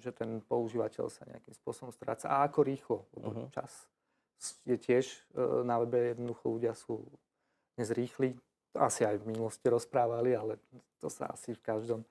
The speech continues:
Speaker 1: v každom, e, období rozpráva, ale proste je to rýchle, ľudia nečítajú, klikajú rýchlo, takže je, je dôležitý aj ten čas,
Speaker 2: Mhm.
Speaker 1: či pomaly alebo ako rýchlo. Čiže to sú asi také najzákladnejšie ukazovatele. No a potom, e,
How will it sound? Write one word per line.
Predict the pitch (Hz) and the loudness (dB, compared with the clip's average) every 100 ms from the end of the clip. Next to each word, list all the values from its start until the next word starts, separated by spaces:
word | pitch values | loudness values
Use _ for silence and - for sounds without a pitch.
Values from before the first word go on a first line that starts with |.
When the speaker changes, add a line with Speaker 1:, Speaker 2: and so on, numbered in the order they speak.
| _ _ _ _ | _ _ _ _
Speaker 1:
v | _ | _
každom, | 127 110 113 117 113 | 0 0 2 2 2
e, | 117 - 120 113 110 110 110 | -4 -4 0 0 0 -2 -2
období | 113 123 120 127 | 2 2 4 4
rozpráva, | 120 117 - 127 120 123 | 4 0 0 2 4 6
ale | 123 131 | 8 6
proste | 123 - 139 - 143 | 4 2 2 6 4
je | 135 | 6
to | 127 | 4
rýchle, | 120 120 131 | 2 2 4
ľudia | 120 117 120 113 | 4 4 2 2
nečítajú, | 110 - 120 117 113 110 | -2 -4 -2 2 2 2
klikajú | - 117 - 120 113 | -2 -6 -2 0 2
rýchlo, | 113 110 117 117 113 _ _ _ - | 0 0 2 2 0 _ _ _ 2
takže | 113 110 127 117 113 | 2 4 6 6 6
je, | 120 120 127 | 4 2 4
je | 123 | 2
dôležitý | 117 113 113 120 120 | 4 2 2 0 -4
aj | 113 | -2
ten | - 113 | -4 -4
čas, | - 95 - _ - | -4 -6 -10 _ -12
Speaker 2:
Mhm. | 110 110 117 | -10 -8 -10
Speaker 1:
či | - 120 110 | -6 -2 -2
pomaly | - 120 113 107 107 | 2 2 2 -2 -4
alebo | 104 107 113 - | -6 -8 -16 -12
ako | - | -8
rýchlo. | 110 - - | -8 -8 -10
Čiže | - 135 156 | -6 0 2
to | |
sú | - | 4
asi | 143 - | 2 4
také | 143 139 | 0 2
najzákladnejšie | 135 113 120 - 123 123 - 110 | 0 0 -2 0 -2 -2 -4 -6
ukazovatele. | 110 113 120 120 - 139 151 160 _ _ _ _ _ _ _ _ | -4 -4 2 2 4 6 6 2 _ _ _ _ _ _ _ _
No | 139 | 6
a | 151 | 8
potom, | 170 170 160 | 8 8 8
e, | 160 | 8